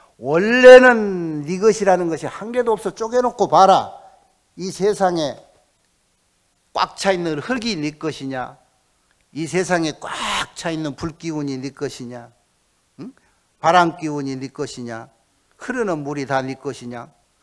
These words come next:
그거 자꾸 짜집기로 이렇게 조합돼가지고 잠시 얽히고 설-,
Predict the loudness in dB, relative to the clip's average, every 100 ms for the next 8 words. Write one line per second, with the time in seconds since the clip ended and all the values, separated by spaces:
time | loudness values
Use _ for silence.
0 | _ _ -20 -10 -8 -6 -8 -8 -8 -10
1 | -10 -12 -6 -4 -4 -6 -12 -12 -10 -10
2 | -12 -16 -12 -4 -2 -2 -4 -10 -6 -6
3 | -6 -10 -14 -16 _ -18 -10 -4 0 0
4 | -2 -6 -8 -8 -8 -10 -14 -14 -10 -10